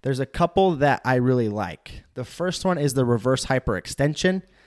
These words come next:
There is a machine for this. I have this machine at my gym, but not all gyms have it, so sometimes you'll have to do it on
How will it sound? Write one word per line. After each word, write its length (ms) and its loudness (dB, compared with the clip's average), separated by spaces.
There 300 2
is 240 -4
a 20 -2
machine 400 -2
for 100 -6
this. 200 -2
I 60 -2
have 180 -2
this 180 -4
machine 320 -4
at 100 -6
my 220 -4
gym, 400 -2
but 320 0
not 320 -4
all 200 -2
gyms 300 -4
have 220 -4
it, 120 -8
so 140 -6
sometimes 460 -6
you'll 220 -6
have 320 -8
to 120 -10
do 320 -4
it 240 -6
on 300 -8